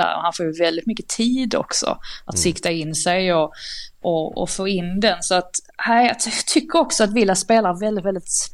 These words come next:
Speaker 1: väldigt, väldigt smalt på något sätt hela tiden. Och det kräver ju att ytterbackarna fyller på framåt. Men de har liksom ingen riktig, ingen riktig target. Så att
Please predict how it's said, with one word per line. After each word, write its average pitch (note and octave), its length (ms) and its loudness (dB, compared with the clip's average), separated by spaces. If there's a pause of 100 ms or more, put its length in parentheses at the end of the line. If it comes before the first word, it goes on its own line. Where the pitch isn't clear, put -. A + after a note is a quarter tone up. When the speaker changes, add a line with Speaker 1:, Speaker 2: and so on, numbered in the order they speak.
(580)
Speaker 1:
väldigt, A#3+ 200 2
väldigt G#3 180 0
smalt C#4 800 -2
på C4+ 80 2
något A3 200 2
sätt F3+ 220 0
hela F3+ 160 0
tiden. E3 400 -4
Och G#3 60 -4
det A3+ 60 -4
kräver F3+ 460 2
ju D4+ 200 0
att - 180 -6 (200)
ytterbackarna G#3 840 -2
fyller G#3+ 240 -4
på F#3 240 -4
framåt. F#3 640 -4
Men A#3 100 -6
de A#3+ 100 -4
har B3 160 4
liksom A#3+ 220 -2
ingen B3+ 200 -2
riktig, G#3+ 420 -2 (720)
ingen C4 240 6
riktig A#3+ 220 0
target. G#3 580 2
Så - 140 0
att G#3+ 220 0